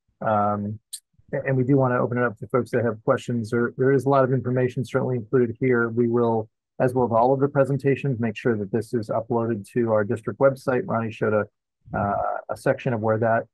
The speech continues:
already started to amass, um, all of the presentations and reports that are connected with this project. And so, uh, if anyone's interested in following up with that, you're certainly welcome to, and we would encourage you to do so. Um,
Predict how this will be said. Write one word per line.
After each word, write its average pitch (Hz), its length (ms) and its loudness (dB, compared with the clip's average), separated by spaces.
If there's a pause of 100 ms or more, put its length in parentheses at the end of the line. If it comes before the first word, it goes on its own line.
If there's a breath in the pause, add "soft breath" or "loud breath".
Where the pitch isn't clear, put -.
(120)
already 123 340 2
started 135 440 -2
to 143 100 0
amass, 131 520 -2 (380)
um, 107 420 -2
all 131 360 6
of 123 80 -4
the 127 260 2
presentations 127 640 -2
and 120 120 -2
reports 120 460 -2
that 113 80 -2
are 107 240 2
connected 113 380 -6
with 113 140 -8
this 113 140 -8
project. 107 520 -2
And 101 100 -6
so, 104 320 -2 (540)
uh, 107 140 -8
if 110 120 -4
anyone's 117 280 0
interested 107 360 -4
in 101 240 -8 (160)
following 110 360 2
up 110 160 -4
with 107 100 -4
that, 104 240 0 (260)
you're 104 140 -10
certainly 113 280 -6
welcome 113 340 -2
to, - 100 -2
and 131 140 4
we 131 100 0
would 120 160 0
encourage 110 380 -2
you 101 60 -10
to 95 80 -14
do 110 200 -4
so. 107 300 -6 (520)
Um, 123 220 0